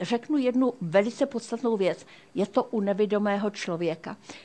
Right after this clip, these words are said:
Tady, když se podíváte, tak tady to je první, tohle začínáme pokus, to je nultý den, vidíte? A ten melatonin se tvoří, tvoří, tvoří, začne, napřed vůbec žádný není, potom se tvoří, je vysoký, vysoký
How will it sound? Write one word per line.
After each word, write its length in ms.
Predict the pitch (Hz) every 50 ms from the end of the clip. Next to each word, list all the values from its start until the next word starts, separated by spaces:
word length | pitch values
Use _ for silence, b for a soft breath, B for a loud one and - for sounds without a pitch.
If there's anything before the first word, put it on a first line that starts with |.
| B B
Tady, 340 | - 220 247 269 359 370 - -
když 220 | - 208 262 247
se 180 | - - 339 302
podíváte, 840 | - - 269 240 233 277 285 294 254 214 170 165 170 - - 151 B B B B B
tak 180 | 220 220 -
tady 300 | - - 247 254 262 339
to 140 | - - 339
je 160 | 330 320 311
první, 680 | 302 - - - 254 240 226 269 277 294 302 302 294 302 - - _ _ -
tohle 320 | 254 262 254 277 302 277 277 -
začínáme 800 | - 247 240 240 - - 294 269 247 226 220 214 220 233 247 240
pokus, 440 | - 214 208 - 226 226 - -
to 100 | - -
je 120 | 233 220 214
nultý 600 | 202 208 226 240 247 233 - - - 254 247 214
den, 220 | 185 185 185 185
vidíte? 540 | 160 170 175 180 202 202 - - 214 202 226 B B B B B B B
A 80 | -
ten 220 | - - 294 294 269
melatonin 640 | 269 285 294 294 285 294 302 294 277 277 285 277 269
se 160 | 269 - 208
tvoří, 440 | - - 220 240 247 247 277 262 247
tvoří, 320 | - 226 240 254 262 240
tvoří, 400 | - - 233 226 226 254 240 240 B B B B B - -
začne, 380 | - 247 254 - - 294 277 - - -
napřed 500 | 202 202 208 208 208 - - 285 277 -
vůbec 280 | 233 214 240 240 233
žádný 380 | - 240 220 220 220 220 196 180
není, 260 | 185 208 226 247 247
potom 340 | 240 - 208 - 233 220 226
se 140 | - - 170
tvoří, 360 | - - 196 226 226 240 226
je 100 | 214 247
vysoký, 560 | 196 156 233 226 - - 285 269 277 - 214
vysoký 500 | 190 220 214 - 247 220 - - 226 -